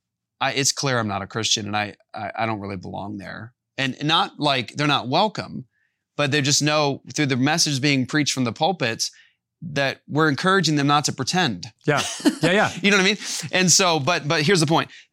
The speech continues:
Speaker 1: Uh, the, the place that we're supposed to go to bring the gospel, which is the power of God for salvation, is the public square.
Speaker 2: Yes, out.
Speaker 1: Acts, you see that's the methodology of the leaders of the church, the apostles. They go to the public square,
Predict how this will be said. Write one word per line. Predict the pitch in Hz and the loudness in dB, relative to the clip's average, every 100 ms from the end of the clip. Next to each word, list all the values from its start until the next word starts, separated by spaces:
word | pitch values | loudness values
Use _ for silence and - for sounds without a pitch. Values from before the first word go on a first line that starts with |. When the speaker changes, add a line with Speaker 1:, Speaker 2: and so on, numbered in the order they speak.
| - | -4
Speaker 1:
Uh, | 160 | 0
the, | 147 117 | 0 0
the | 151 | -2
place | 135 185 196 202 - - _ _ - | 0 2 4 4 2 -2 _ _ -6
that | 151 151 | -2 0
we're | 151 | 2
supposed | - - 160 - | 2 2 2 2
to | 147 | 0
go | 151 151 | 2 2
to | 143 135 | 2 0
bring | 113 135 156 190 233 233 214 | -2 2 4 6 4 4 4
the | 165 | 2
gospel, | 135 131 123 - 131 | 2 2 2 2 0
which | 123 | 0
is | 120 | -2
the | 120 | -2
power | 127 120 | 2 2
of | 113 | 0
God | 123 113 | -2 0
for | 131 | 0
salvation, | 123 120 120 113 120 | 0 2 2 2 0
is | 151 156 | 0 0
the | - | 0
public | 160 135 127 | 0 0 0
square. | - 214 226 131 | 0 2 2 2
Speaker 2:
Yes, | 143 127 - - | 2 2 0 0
out. | 139 123 - - | -2 -2 -6 -6
Speaker 1:
Acts, | 151 208 226 151 - - - - - _ _ _ _ _ | -2 0 0 0 2 4 4 0 -8 _ _ _ _ _
you | 143 175 226 | 0 2 4
see | - - 233 | 4 4 2
that's | 185 180 - | 2 0 2
the | |
methodology | 160 165 165 156 165 175 143 | 0 0 2 2 4 2 2
of | 135 | 2
the | 120 | 2
leaders | 117 165 202 | 2 2 2
of | 180 | 0
the | 185 | 0
church, | - 165 156 | 2 2 2
the | - | 0
apostles. | 123 143 151 156 156 | 0 2 2 2 0
They | 139 160 | 0 -2
go | 165 185 175 | 2 0 0
to | - - - 226 277 | 0 0 0 2 4
the | 262 | 2
public | 185 151 131 | 0 0 0
square, | - - 98 - | -4 -4 -8 -10